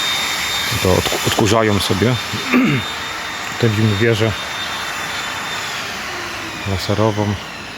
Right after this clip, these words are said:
Proszę, jest tutaj figura Darda Vadera, Jody.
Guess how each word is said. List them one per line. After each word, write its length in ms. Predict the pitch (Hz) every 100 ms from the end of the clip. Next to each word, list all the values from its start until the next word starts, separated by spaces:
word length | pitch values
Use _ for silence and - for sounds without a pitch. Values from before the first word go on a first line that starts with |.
| - - - -
Proszę, 220 | 110 123
jest 140 | 120 123
tutaj 200 | 117 107
figura 380 | 110 110 104 95 -
Darda 340 | 101 104 90 92
Vadera, 460 | 90 107 113 110 98 - - - - - - - - - - - - - 98 85 -
Jody. 420 | 107 107 107